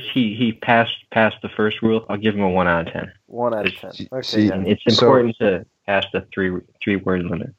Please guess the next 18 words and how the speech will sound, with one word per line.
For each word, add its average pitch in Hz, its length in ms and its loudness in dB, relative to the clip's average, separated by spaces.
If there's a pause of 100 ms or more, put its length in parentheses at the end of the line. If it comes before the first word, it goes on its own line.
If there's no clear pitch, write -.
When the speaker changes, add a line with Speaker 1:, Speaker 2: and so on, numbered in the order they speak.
(300)
Speaker 3:
So 117 180 2
Speaker 2:
Yeah. 131 260 4
Speaker 3:
Avin 147 300 0
didn't 120 280 0
laugh, 110 420 2 (340)
so 120 200 -4
this 120 120 -2
is 127 100 -6
a 113 60 0
ten 101 440 0
on 95 160 -6
my 104 140 0
rubric. 87 540 -4 (340)
Speaker 2:
Oh, 185 300 10
Speaker 3:
<laughs> - 120 8
All - 0 -
right. 104 440 4
Speaker 2:
wow. - 440 4